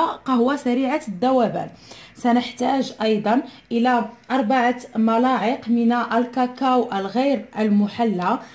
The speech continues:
سنحتاج إلى ثمانية ملاعق من الحليب كامل الدسم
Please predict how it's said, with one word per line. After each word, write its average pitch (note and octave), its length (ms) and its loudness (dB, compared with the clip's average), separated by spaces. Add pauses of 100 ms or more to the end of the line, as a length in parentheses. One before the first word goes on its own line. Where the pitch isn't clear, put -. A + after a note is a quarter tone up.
(180)
سنحتاج A3 640 -2
إلى F3 260 -6
ثمانية A#3+ 560 2
ملاعق B3 560 2
من A3 220 0 (280)
الحليب A#3+ 640 0 (440)
كامل B3 480 4 (240)
الدسم A3 680 0